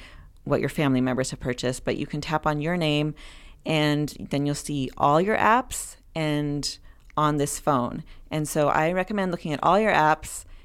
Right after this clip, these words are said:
You'll see every app you've ever purchased, whether it's on your phone or not.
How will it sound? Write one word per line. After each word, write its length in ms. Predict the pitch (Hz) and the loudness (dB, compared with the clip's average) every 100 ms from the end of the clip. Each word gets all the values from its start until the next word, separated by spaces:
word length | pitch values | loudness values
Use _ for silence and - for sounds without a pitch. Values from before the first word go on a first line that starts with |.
| - | -10
You'll 100 | 165 | -6
see 160 | 170 - | -4 0
every 240 | 180 220 | 2 4
app 200 | 196 185 | 4 2
you've 160 | 165 - - | -2 -2 0
ever 240 | 156 175 | 2 2
purchased, 600 | - 226 233 233 214 - | -2 -4 0 0 0 0
whether 200 | 156 147 | 0 0
it's 120 | 147 | 0
on 200 | - 190 | 2 2
your 100 | 233 | 2
phone 220 | 240 180 | -2 -2
or 80 | 165 | 0
not. 380 | 147 139 147 - | 2 2 2 0